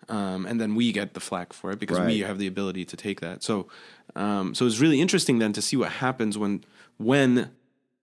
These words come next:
Speaker 1: like you're saying, there is this margin where the p-, a person is not, doesn't feel like they're as at risk.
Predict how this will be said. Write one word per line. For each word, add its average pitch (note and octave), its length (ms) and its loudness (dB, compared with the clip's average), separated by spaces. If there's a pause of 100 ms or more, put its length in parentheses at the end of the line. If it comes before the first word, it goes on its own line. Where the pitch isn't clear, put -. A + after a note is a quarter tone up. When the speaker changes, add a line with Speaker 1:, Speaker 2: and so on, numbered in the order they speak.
(160)
Speaker 1:
like A2 180 0
you're G#2+ 120 2
saying, E3 420 4
there A#2 240 4
is A2 340 0
this G#2 500 -2 (360)
margin C3 640 4
where A#2+ 140 4
the A2+ 80 2
p-, - 180 -10 (220)
a G#2 100 -6
person B2+ 640 0 (320)
is G#2+ 160 -4
not, A#2+ 300 0 (680)
doesn't C3+ 300 6
feel C3 300 2
like G#2+ 200 2
they're G#2 240 2
as G2 260 -4
at G#2 200 -2
risk. C3 560 -2